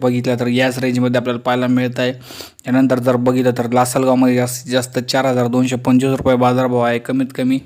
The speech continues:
तीन हजार दोनशे नव्याण्णव रुपये बाजारभाव या ठिकाणी आपल्याला पाहायला मिळत आहे. या ठिकाणी चारशे दोन क्विंटलची एकंदरीत आवक आपण जी पाहायला मिळू शकते.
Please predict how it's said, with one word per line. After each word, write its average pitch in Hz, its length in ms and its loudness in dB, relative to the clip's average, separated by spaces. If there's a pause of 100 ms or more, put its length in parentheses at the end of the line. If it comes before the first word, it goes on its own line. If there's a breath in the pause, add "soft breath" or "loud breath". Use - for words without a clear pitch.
(480 loud breath)
तीन 151 140 0
हजार 139 240 2
दोनशे 131 320 2
नव्याण्णव 127 420 4
रुपये 123 220 0
बाजारभाव 123 400 2
या 123 100 2
ठिकाणी 120 240 -2
आपल्याला 120 200 -2
पाहायला 123 280 -2
मिळत 123 340 -2
आहे. 123 200 0
या 123 80 0
ठिकाणी 123 320 -2
चारशे 127 420 -4
दोन 131 340 0
क्विंटलची 123 520 0
एकंदरीत 127 500 -2 (140)
आवक 135 360 2 (580 loud breath)
आपण 127 280 0
जी 120 80 2
पाहायला 120 320 2
मिळू 123 240 4
शकते. - 540 -8